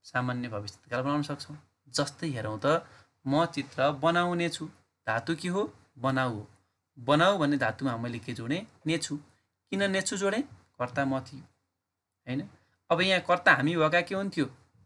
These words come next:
बनाउने छु भन्ने क्रियापद बन्नको लागि यहाँ चाहिँ के हुन्थ्यो त? म चित्र बनाउने छु भन्ने वाक्यको ठाउँमा, यो मको ठाउँमा हामी भएको भए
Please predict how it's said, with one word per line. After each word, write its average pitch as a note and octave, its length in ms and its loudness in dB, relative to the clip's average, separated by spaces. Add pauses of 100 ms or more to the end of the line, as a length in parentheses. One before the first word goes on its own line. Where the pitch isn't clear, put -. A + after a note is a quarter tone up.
बनाउने D#3+ 440 4
छु E3+ 160 -6
भन्ने C3+ 460 -6
क्रियापद C3 400 0
बन्नको A#2+ 360 -6
लागि B2 280 -8 (600)
यहाँ B2 120 -2
चाहिँ B2+ 180 -4
के B2+ 80 -4
हुन्थ्यो A2 260 -6
त? F3+ 300 6 (1600)
म E3+ 160 6
चित्र F3+ 380 4
बनाउने E3+ 420 4
छु F#3 300 0 (560)
भन्ने C#3 280 2
वाक्यको D3 460 2
ठाउँमा, A2+ 360 -2 (680)
यो D#3 80 0
मको D#3+ 420 2
ठाउँमा D#3 280 0
हामी C3+ 280 0
भएको A2+ 300 -2
भए D3+ 180 2